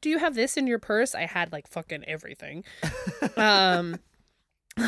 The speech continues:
Speaker 1: they're like, "Do you have a knife?" And I was like, "Turns out I have a whole cutlery set 'cause this is also my work backpack and it has, like, my reusable cutlery in it." Um, <laughs> so we were good to go on that. And it was, like, o-, overall fine. But, like, my head the entire time, I was like,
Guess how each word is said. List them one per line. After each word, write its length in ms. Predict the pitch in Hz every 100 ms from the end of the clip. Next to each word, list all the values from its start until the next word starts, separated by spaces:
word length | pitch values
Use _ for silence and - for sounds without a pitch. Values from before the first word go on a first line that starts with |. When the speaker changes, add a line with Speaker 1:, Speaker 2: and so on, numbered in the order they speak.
| 254
Speaker 1:
they're 140 | 240
like, 100 | 285
"Do 80 | -
you 80 | 285
have 100 | 247
a 40 |
knife?" 400 | 220 185 214 311
And 60 | 262
I 20 |
was 80 | 190
like, 100 | -
"Turns 240 | - 190
out 80 | 202
I 80 | 185
have 160 | 175 151
a 60 |
whole 180 | 151 202
cutlery 420 | - 208 170 156
set 280 | 165 160 -
'cause 180 | 165 156
this 180 | 160 165
is 100 | 160
also 280 | 151 185
my 180 | 185 196
work 280 | 196 196 -
backpack 560 | 151 147 160 156 156 -
and 120 | -
it 60 | -
has, 220 | - -
like, 200 | - -
my 240 | 190 190
reusable 520 | 196 220 208 202 214 240
cutlery 460 | 202 156 156 139
in 80 | 110
it." 200 | 127 - - - - - 508
Um, 800 | 240 214 202 180 160 156 123 247 - 269 - - - -
<laughs> 280 | 254 285 233
so 600 | 202 220 269 262 247 247 - - - -
we 120 | - 226
were 120 | 240
good 240 | 240 254
to 100 | 277
go 300 | 269 220 214
on 160 | 202 190
that. 440 | 208 180 170 170
And 160 | - 196
it 40 |
was, 140 | 196 202
like, 120 | 240
o-, 120 | - -
overall 380 | - 359 359 359
fine. 400 | - 214 196 185
But, 100 | -
like, 200 | 180 -
my 160 | 185
head 600 | 180 - 185 180 180 175 180
the 140 | 180
entire 340 | 170 - 170 165
time, 280 | 165 160
I 60 | 156
was 140 | 156
like, 200 | 160 160